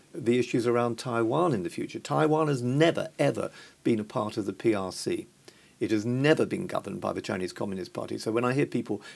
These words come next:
talking about its reabsorption into the Chinese, uh, Republic, then th-, this is absurd. It's never been part. And yet Xi Jinping regularly says it's their intention, if necessary by force,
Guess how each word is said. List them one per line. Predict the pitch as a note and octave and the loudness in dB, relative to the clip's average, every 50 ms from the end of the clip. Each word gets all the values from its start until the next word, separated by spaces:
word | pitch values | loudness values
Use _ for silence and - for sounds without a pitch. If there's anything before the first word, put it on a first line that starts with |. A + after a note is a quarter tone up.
| - - | -18 -6
talking | - - B2+ A2+ A#2+ A2+ | 0 2 2 2 2 0
about | G#2 G#2 G2+ G#2+ | 0 0 0 0
its | B2 C3 | -2 -2
reabsorption | B2+ A2+ G#2+ B2 C3+ B2 A2+ A2+ A2 G2 G2 A2 B2+ B2 B2 A#2+ - - - - C#2+ - - - - - - - - | -2 -2 0 2 2 2 2 2 0 -2 2 2 4 4 4 2 0 -4 -10 -10 -12 -14 -16 -18 -20 -20 -18 -10 -6
into | A2+ G2+ G#2 F#2+ - A2+ G2+ | -4 -4 -4 -4 -2 -2 -2
the | F2+ F#2+ | -2 -2
Chinese, | - - A#2 G2 G2 F#2+ - - - - - - - - - - - - - - - - - - | -6 -6 -6 -6 -6 -6 -8 -10 -14 -20 -20 -20 -20 -20 -18 -18 -18 -18 -18 -18 -20 -14 -6 0
uh, | A2 G2+ G#2 - | 0 0 0 2
Republic, | - B2 A2+ - - B2+ G2+ F#2+ F#2 - - - - | 2 2 2 4 2 2 2 2 -2 -4 -6 -12 -10
then | - F3 B2 A#2+ A2+ A2+ B2+ E3 E3+ C3 B2+ A#2+ B2 | -2 2 2 2 2 2 -2 -2 -4 -4 -4 0 4
th-, | A#2+ A#2+ A2 | 4 4 4
this | G2+ - - A#2 A2+ B2 A#2 - | 2 -2 -8 -6 -4 -4 -4 -2
is | A#2+ G#2 | -4 -4
absurd. | F#2+ F#2+ - D#3+ D3+ B2 F#2+ F2+ - | -4 -2 4 4 6 6 4 2 0
It's | - C#3+ D3 - A#2+ | -4 -6 -6 -2 2
never | A#2 A#2 A#2 A2 G2+ | 2 4 4 4 4
been | A#2+ A#2 A2 G#2 | 2 2 0 0
part. | - - G2 F#2 - - - - - - - _ _ - | -4 -6 -6 -8 -8 -10 -14 -18 -20 -20 -20 _ _ -8
And | - A2 G#2+ | -6 -4 -2
yet | G#2 G#2+ G#2+ - - - _ - - _ _ | -2 -2 -2 -4 -6 -10 _ -20 -20 _ _
Xi | - - - C3+ G#2+ | -10 -4 -2 0 0
Jinping | - G2 F#2 F#2 - G#2+ G2 G2 G2 G#2 - | 0 0 -2 -2 -2 -2 -2 -2 -6 -8 -4
regularly | - G2+ G#2+ F#2+ G2+ F#2+ F2+ F2 | 0 0 0 0 0 -2 -4 -4
says | - - A2 G2 F2+ E2 | -2 0 0 0 0 -2
it's | F#2+ - - - | -4 -8 -6 -2
their | - A2 G2 F2+ | 0 0 0 0
intention, | F2 F#2 - - G#2 F#2 F2+ - G2+ F#2 - - - - - _ | -2 -4 -6 -4 -4 -4 -4 -6 -6 -8 -8 -12 -18 -20 -20 _
if | - A#2 B2 - | -4 -4 -2 0
necessary | A#2 A#2+ A#2 - G2+ - - A#2+ F#2+ F#2 | 0 0 0 0 -2 -2 -2 -2 -2 -2
by | F2+ - F#2 F2 | -4 -4 -6 -6
force, | - - - B2+ G#2 E2 D#2 - - - | -6 -4 0 2 2 2 0 -4 -8 -14